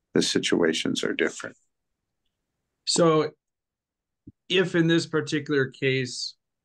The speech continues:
Speaker 2: the mother was gonna be out, let's say, within even three or four years,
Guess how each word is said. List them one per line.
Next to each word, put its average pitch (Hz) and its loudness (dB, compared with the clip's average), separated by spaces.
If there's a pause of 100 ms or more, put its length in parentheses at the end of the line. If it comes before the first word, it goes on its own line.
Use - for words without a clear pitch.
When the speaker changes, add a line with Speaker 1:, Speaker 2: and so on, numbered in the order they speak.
(220)
Speaker 2:
the 143 2
mother 135 4
was 123 -2
gonna 123 -6
be 117 -4
out, 113 -2 (140)
let's 120 -2
say, 113 0
within 107 -2 (420)
even 113 2
three 120 0
or 110 2
four 107 -2
years, 104 -2